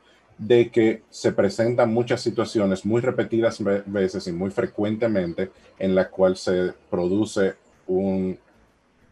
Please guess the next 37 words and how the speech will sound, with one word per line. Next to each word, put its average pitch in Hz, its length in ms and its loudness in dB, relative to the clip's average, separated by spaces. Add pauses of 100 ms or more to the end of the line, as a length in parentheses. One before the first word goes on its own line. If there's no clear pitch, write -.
una 107 160 2
entrega 107 440 4
de 101 60 6
dopamina 92 720 0
en 90 80 -4
el 85 80 -6
cerebro, 76 480 -8
que 80 140 -4
ese 85 380 -2
es - 160 -12
el 87 140 -10
neurotransmisor 85 840 -6
que 80 320 -6 (120)
da 87 380 0 (420)
ese - 220 -6
sentido 87 560 0
de, 82 320 0 (540)
ah, 104 260 0 (720)
de 80 320 -6
sí, 95 320 0
lo 85 120 0
logré, 82 460 0
como 82 220 -6
de 78 100 -6
calma 92 440 2
y - 40 -6
de, - 220 -6 (280)
y 87 80 0
de 82 80 -2
bienestar 98 720 2
y 90 80 4
de, 85 360 0 (1500)
y 92 100 -4
de, 85 300 -2
y 95 80 -4
de 85 140 0
alegría. 82 580 2